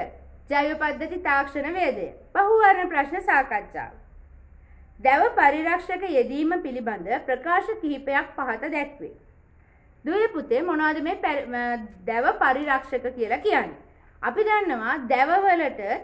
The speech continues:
තෙතමනය නිසා හානි සිදු වෙනවා. තෙතමනය වැඩි වුණාම දැව වලට පුස් කනවා, ඒ වගේම කෘමීන්ගේ හානි සිදු වෙනවා. ඒ වගේම තමයි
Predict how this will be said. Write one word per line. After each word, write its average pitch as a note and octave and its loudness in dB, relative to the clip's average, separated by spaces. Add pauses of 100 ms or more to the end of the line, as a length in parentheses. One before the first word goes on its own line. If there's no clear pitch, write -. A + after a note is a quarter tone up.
තෙතමනය F#4+ -2
නිසා F4 -2
හානි D#4+ -2
සිදු B3+ -8
වෙනවා. F#3+ -6 (280)
තෙතමනය C#4 -2
වැඩි A3+ -4
වුණාම A#3+ -6
දැව B3 0
වලට D4 -2
පුස් G#3+ -10
කනවා, D#4+ 0
ඒ C#4+ -4
වගේම A#3 -4 (360)
කෘමීන්ගේ D#4+ -2
හානි D4 -2
සිදු B3 -8
වෙනවා. E3 -10 (360)
ඒ F4+ 2
වගේම D4 0
තමයි A#3+ -4